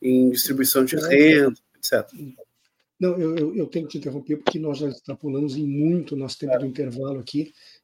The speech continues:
Speaker 2: e vou
Speaker 1: Desculpa.
Speaker 2: pedir pra vocês paciência. Não, mas tudo bem, faz parte do, do, do jogo. É, não, eu vou pedir pra vocês um minutinho de paciência, que temos um intervalo bem breve e já retoma-, retornaremos com o programa.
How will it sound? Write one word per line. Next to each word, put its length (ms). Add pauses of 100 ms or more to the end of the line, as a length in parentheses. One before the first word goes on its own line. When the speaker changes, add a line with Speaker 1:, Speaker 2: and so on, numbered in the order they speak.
Speaker 2:
e 40
vou 260
Speaker 1:
Desculpa. 320
Speaker 2:
pedir 80
pra 180
vocês 200
paciência. 600
Não, 140
mas 180 (140)
tudo 160
bem, 220
faz 240
parte 360
do, 180
do, 280 (320)
do 80
jogo. 320 (380)
É, 560
não, 140
eu 40
vou 80
pedir 160
pra 80
vocês 380
um 40
minutinho 360
de 60
paciência, 500
que 40
temos 220
um 40
intervalo 340
bem 180
breve 420
e 80
já 200
retoma-, 480
retornaremos 720
com 160
o 40
programa. 380